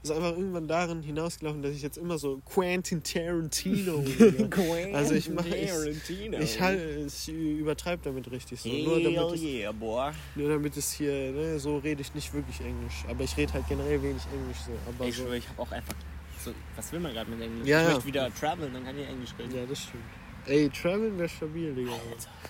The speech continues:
Speaker 1: Stell dir mal vor, du könntest wieder traveln.
Speaker 2: Ich würde, also als
Speaker 1: Wo würdest
Speaker 2: erstes,
Speaker 1: du als erstes hin? Ja, das
Speaker 2: als erstes, das ist nämlich schon ausgemacht für die Pfingstferien,
Speaker 1: Krass.
Speaker 2: äh, würde ich natürlich, äh, ans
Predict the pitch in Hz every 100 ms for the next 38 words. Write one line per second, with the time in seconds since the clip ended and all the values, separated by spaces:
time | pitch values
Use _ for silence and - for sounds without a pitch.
0 | - - 175 220 208 185 208 190 185 196
1 | 202 175 175 160 160 - 160 147 139 123
2 | 120 - 139 139 - 127 135 196 135 131
3 | 123 - 214 180 127 123 117 117 113 151
4 | 214 208 202 196 180 175 175 160 156 135
5 | 127 123 - 131 120 127 139 151 - 156
6 | 147 131 - 123 127 117 104 104 - 156
7 | 160 - 113 127 190 - - 117 107 -
8 | 147 151 - - 104 104 117 151 - -
9 | - - - - - - - 127 131 127
10 | 127 123 120 113 117 110 135 156 120 117
11 | 104 110 107 117 113 120 127 - - 110
12 | 107 107 101 110 107 98 - -